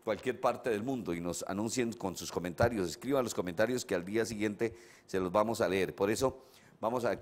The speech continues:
in-, intentar leer a nuestros televidentes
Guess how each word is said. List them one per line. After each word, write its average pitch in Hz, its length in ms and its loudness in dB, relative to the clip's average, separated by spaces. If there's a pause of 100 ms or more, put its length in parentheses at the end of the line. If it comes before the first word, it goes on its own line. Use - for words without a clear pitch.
in-, 104 220 -4
intentar 107 520 4
leer 131 380 6
a 71 100 0
nuestros 92 460 -4
televidentes 104 680 0